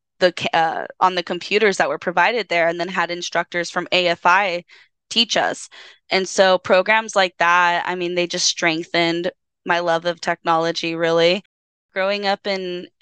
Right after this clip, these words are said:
in East L A as, like, I guess, a, a late millennial, I don't, I, I don't, I don't really consider myself too much of a Gen Zer. I feel so, so old compared to Gen Z, but so young compared to other millennials. So I guess you're right. It is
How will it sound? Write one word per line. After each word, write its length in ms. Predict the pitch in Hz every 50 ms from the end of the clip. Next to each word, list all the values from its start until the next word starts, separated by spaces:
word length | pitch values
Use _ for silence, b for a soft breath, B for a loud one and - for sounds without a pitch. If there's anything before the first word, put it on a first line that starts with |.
| _ _ _ -
in 200 | - 185 185 185
East 220 | 180 185 - -
L 180 | - 185 180 180
A 220 | 180 185 196 202
as, 160 | 196 190 - -
like, 220 | 180 175 175 -
I 180 | 175 170 170 175
guess, 240 | 170 180 175 -
a, 320 | 185 175 170 175 170 175 180 -
a 80 | - 185
late 280 | 185 185 196 190 185 -
millennial, 760 | 202 190 190 185 185 180 190 190 196 185 185 185 196 226 B B B B B B B B _ _ _ -
I 120 | - 262
don't, 180 | 285 311 302 - -
I, 140 | - 254 - _ -
I 100 | 214 226
don't, 260 | 202 269 277 294 285 -
I 100 | - 247
don't 240 | 202 277 - - 240
really 220 | 269 311 311 311
consider 480 | - - 277 240 - - 294 277 302 294
myself 420 | 269 233 208 214 - 233 208 196 -
too 160 | - - 262
much 240 | 254 240 240 - 254
of 80 | 214
a 80 | 208 196
Gen 400 | 185 - 240 233 226 233 226 220
Zer. 400 | 170 - 202 220 240 247 196 165
I 140 | 147 170 202
feel 240 | - - 262 277
so, 340 | 277 - - 240 214 190 - _ _ _ _
so 300 | - - - 196 190 -
old 340 | - - 208 226 240 - -
compared 380 | - 190 180 - 190 190 175
to 80 | - 175
Gen 300 | 170 - 180 180 180 175
Z, 160 | 170 196 196
but 160 | 180 170 - - _ _ _ -
so 240 | - - - 214
young 280 | 202 196 196 202 208 214
compared 360 | - - 180 - - 170 170 -
to 120 | - -
other 180 | - 180 180 180
millennials. 580 | 175 160 165 170 175 175 175 175 151 104 -
So 120 | - - -
I 60 | -
guess 260 | - 175 180 - -
you're 100 | 185 165
right. 240 | 160 165 165 170 165
It 120 | 156 143
is 220 | 170 170 - -